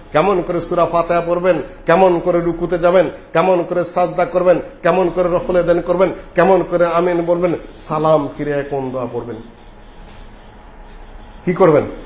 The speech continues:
সাথে সাথে হাত মোছড়ানো শুরু করবেন নাকি? রশি পাকাইতেছে, শুনতে খারাপ শোনা যায়, কিন্তু বিষয় হলো সালাত এমন একটা বিষয়, আল্লাহ নবীর মসজিদ, সালাত থেকে কোনোদিন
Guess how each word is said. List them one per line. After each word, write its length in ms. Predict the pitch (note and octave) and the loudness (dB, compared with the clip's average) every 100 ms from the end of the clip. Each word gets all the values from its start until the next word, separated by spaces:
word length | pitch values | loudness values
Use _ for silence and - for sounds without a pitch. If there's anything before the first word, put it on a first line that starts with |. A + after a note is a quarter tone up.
| - | -8
সাথে 300 | D#3 E3+ F3+ | -2 2 2
সাথে 180 | E3 E3 | 2 2
হাত 120 | E3+ E3+ | 2 2
মোছড়ানো 340 | E3 E3+ E3 | -2 0 2
শুরু 180 | D3 D3 | 2 0
করবেন 260 | C#3+ C3+ C#3+ | 0 0 0
নাকি? 240 | D#3+ F3 - - - - - - | -2 -4 -6 -10 -18 -18 -18 0
রশি 240 | D#3 D#3 D#3 | 2 4 2
পাকাইতেছে, 520 | D3 C#3+ B2 - - - - - - - - - - - F#4+ - - - - - - - - - - - - - - - | 2 2 0 -4 -8 -14 -16 -18 -16 -16 -14 -14 -14 -14 -16 -16 -16 -16 -14 -14 -14 -14 -14 -14 -14 -12 -12 -12 -4 4
শুনতে 280 | A#3 B3 C#4 | 6 6 6
খারাপ 260 | C4+ C#4+ | 6 6
শোনা 260 | C#4+ C#4+ D4+ | 6 6 6
যায়, 240 | D#4 D4 - - - - - - - - - - - - | 6 6 2 -2 -10 -14 -14 -14 -14 -14 -14 -14 -4 2
কিন্তু 200 | A3+ C#4 | 4 6
বিষয় 200 | D4 D4+ | 6 6
হলো 140 | D4+ | 4
সালাত 480 | D4 B3 C#4+ D#4 D#4+ | 4 6 8 8 6
এমন 200 | D#4 D#4+ | 6 6
একটা 260 | - E4+ D#4+ | 4 4 4
বিষয়, 400 | D#4+ - E4 A3+ - - - - - - - | 6 6 4 4 -2 -10 -18 -20 -20 -6 0
আল্লাহ 320 | A3+ C4 C4+ | 2 4 4
নবীর 520 | C#4 C#4 C#4 C#4 C4 | 4 4 6 4 4
মসজিদ, 680 | B3+ C4 - D4 C#4 - - - - - - - - | 4 2 4 4 4 0 -10 -14 -18 -20 -20 -20 -4
সালাত 420 | G3+ G#3 A#3+ B3 - | 2 4 4 2 0
থেকে 240 | C4 C4 | 2 2
কোনোদিন 720 | C4 A3+ A#3+ C#4 D4 D4 - | 4 6 6 6 4 2 -6